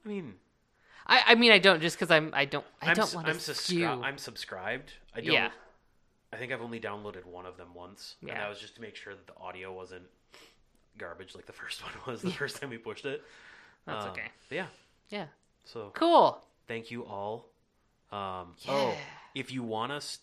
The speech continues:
Speaker 1: to have more stickers made, if anyone wants stickers,
Speaker 2: Yeah.
Speaker 1: let us
Speaker 2: Please let us
Speaker 1: know.
Speaker 2: know.
Speaker 1: Um,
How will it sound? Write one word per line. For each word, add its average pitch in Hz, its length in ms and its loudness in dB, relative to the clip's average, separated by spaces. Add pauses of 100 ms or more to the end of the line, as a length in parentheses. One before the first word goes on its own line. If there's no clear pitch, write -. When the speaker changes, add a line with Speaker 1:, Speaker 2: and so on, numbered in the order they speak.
(140)
Speaker 1:
to 117 340 -6
have 98 300 -6
more 87 180 -14
stickers 127 440 -12
made, 127 200 -8
if 120 120 -10
anyone 92 360 -12
wants 87 300 -12
stickers, 156 500 -8
Speaker 2:
Yeah. 165 380 10 (180)
Speaker 1:
let 110 160 -4
us 123 60 -2
Speaker 2:
Please 175 240 -4
let 156 160 4
us 127 160 -2
Speaker 1:
know. 143 280 0
Speaker 2:
know. 135 80 -12
Speaker 1:
Um, 92 600 -6